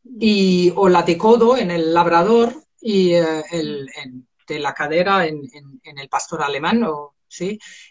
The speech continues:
Y, y entonces prevenir es, es difícil, pero se puede aliviar un poco las, eh, inflamaciones, ¿no? Que, que crean este, este tipo de, de patología. Esto sí. Sí, puede ser un buen suplemento, sí.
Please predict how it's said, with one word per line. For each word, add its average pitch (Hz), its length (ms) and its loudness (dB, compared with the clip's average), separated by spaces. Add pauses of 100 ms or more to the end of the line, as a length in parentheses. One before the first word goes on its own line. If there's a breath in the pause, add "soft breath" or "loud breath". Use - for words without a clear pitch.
(120)
Y, 202 600 4
y 202 120 2
entonces 208 380 0 (100)
prevenir 196 600 4
es, 196 200 0
es - 200 -8
difícil, 214 480 -2
pero 180 180 -4
se 170 160 -6
puede 175 240 -2
aliviar 165 480 2
un 180 80 -4
poco 165 880 0
las, 135 760 -6
eh, 135 560 -10
inflamaciones, 139 840 -8
¿no? 143 160 -16 (180)
Que, 135 320 -12
que 135 160 -16
crean 139 320 -4
este, 131 480 -10
este - 200 -18
tipo 156 260 -12
de, 131 340 -8
de - 100 -20
patología. 135 680 -12 (960 loud breath)
Esto 143 260 -14
sí. 139 280 -12
Sí, 269 220 -4
puede 226 240 2
ser 226 220 0
un 196 100 -2
buen 151 500 -4
suplemento, 151 560 -10
sí. 131 300 -12